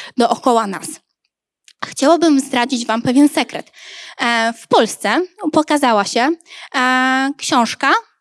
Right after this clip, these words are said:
na temat, e, tego, e, może tytuł podam. „Dziecko jako, e, jako nasz klient”. Dziękuję bardzo. E, „Dziecko jako klient”.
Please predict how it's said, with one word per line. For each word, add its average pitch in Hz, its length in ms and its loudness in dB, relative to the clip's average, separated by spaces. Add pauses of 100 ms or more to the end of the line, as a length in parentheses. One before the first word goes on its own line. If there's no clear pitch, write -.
na 302 220 4
temat, 311 360 4 (100)
e, 269 200 -2
tego, 269 600 2 (340)
e, 254 340 0 (500)
może 349 220 2
tytuł 285 300 -2
podam. 180 340 -6 (120)
„Dziecko 381 540 0 (100)
jako, 254 500 0 (320)
e, 226 640 0
jako 285 400 2
nasz 233 320 0 (100)
klient”. 180 560 -4 (840)
Dziękuję 214 380 -8
bardzo. 285 560 0 (880)
E, 240 380 0 (120)
„Dziecko 415 360 0
jako 285 240 2
klient”. 208 520 -4